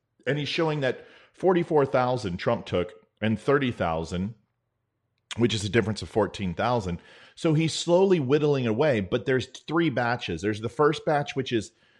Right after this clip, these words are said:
pretty even with Biden, but it gives a plus to Trump. There's the second batch, which is pretty heavily in favor of Trump and less than Biden. And then the third batch, these are all from different counties. Are, uh, yeah, different counties.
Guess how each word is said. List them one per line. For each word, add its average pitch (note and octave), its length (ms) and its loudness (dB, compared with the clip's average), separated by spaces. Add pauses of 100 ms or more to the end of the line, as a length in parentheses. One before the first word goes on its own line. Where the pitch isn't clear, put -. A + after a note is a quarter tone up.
(180)
pretty E3 380 -2 (180)
even D#3 440 0
with C#3+ 160 -2
Biden, C#3+ 400 2
but A#2+ 100 4
it G#2 120 -2
gives B2+ 280 -2
a C3 60 -4
plus B2 340 -4
to A2+ 100 -10
Trump. G#2+ 420 -4 (580)
There's B2 200 0
the B2+ 100 -2
second D#3 500 -2
batch, A2+ 360 -2
which A#2 280 -2
is A#2 380 -2 (480)
pretty C#3+ 260 0
heavily B2 420 0
in F#2 100 -2
favor F#2+ 300 -2
of F2+ 140 -4
Trump F#2+ 400 -2
and G2 100 -2
less G2 220 -2
than F#2 100 -4
Biden. F#2 220 -4
And A#2 100 -6
then A#2+ 80 -4
the A2 80 -2
third C3+ 300 -2
batch, F2+ 160 -4
these D3 160 -6
are C#3+ 60 2
all C3 80 2
from A#2+ 140 -8
different G#2+ 280 -4
counties. G#2+ 500 -6 (460)
Are, G#2 260 0
uh, F#2+ 240 -4 (320)
yeah, G#2+ 220 -6 (120)
different A2 260 -6
counties. G2 380 -6